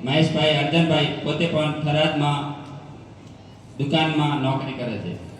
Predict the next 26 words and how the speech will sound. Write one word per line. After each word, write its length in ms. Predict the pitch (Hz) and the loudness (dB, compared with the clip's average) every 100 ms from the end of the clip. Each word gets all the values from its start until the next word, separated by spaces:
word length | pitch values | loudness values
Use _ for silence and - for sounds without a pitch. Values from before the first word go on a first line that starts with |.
| - | -2
પટેલ 380 | 147 165 165 139 | 2 6 4 4
મા-, 200 | 139 - - - | -2 -2 -8 -8
વસરામભાઈ 520 | 156 165 165 160 156 | -2 4 4 6 4
કેસરાભાઈ, 680 | 151 151 151 165 170 151 - - - - | 4 2 0 2 2 2 0 -4 -8 -6
પોતે 260 | 139 151 170 | -2 2 2
પણ 300 | 160 156 143 | 2 0 -2
ખેતી 260 | 147 165 | -2 0
સાથે 240 | 160 147 147 | 0 0 -2
સંકળાયેલા 520 | 151 143 151 165 165 | -2 -2 0 0 0
છે. 460 | 165 170 170 - - - - - - - - - - - - - - | -2 -4 -6 -8 -14 -18 -18 -20 -20 -20 -20 -20 -20 -18 -18 -12 -2
પટેલ 500 | 143 160 160 - - | 4 6 6 4 -2
વિરાટભાઈ 680 | 143 156 170 160 151 156 143 - - - - - - - - - | 2 6 8 8 8 8 6 0 -4 -8 -10 -12 -14 -14 -16 -12
કિરણભાઈ, 560 | - 151 170 160 143 123 - - - | 0 4 6 6 2 -2 -4 -8 -8
પોતે 480 | - 165 160 156 160 | 0 4 4 2 0
અભ્યાસ 320 | - 147 156 | 2 4 4
કરે 300 | 160 165 170 | 4 2 2
છે. 460 | 165 170 170 - - - - - - - - - - - - | 4 4 4 -2 -10 -14 -14 -16 -18 -18 -20 -20 -20 -20 -6
પટેલ 480 | 135 165 170 160 - | 2 6 8 6 0
ભાનજીભાઈ 560 | 117 143 147 165 160 | 0 4 4 4 4
ત્રિકમાભાઈ, 640 | 160 156 156 170 160 151 147 - - - | 2 2 4 4 4 2 0 -4 -8 -6
પોતે 260 | 147 170 | -4 -2
પણ 240 | 165 160 156 151 | -2 0 -2 -2
ખેતી 300 | 147 147 165 | -4 -2 -4
સાથે 280 | 147 147 151 | -2 -4 -4
સંકળાયેલા 680 | 143 147 143 143 143 139 135 | -4 -4 -4 -2 -2 -2 -4
છે. 260 | - - | -2 -4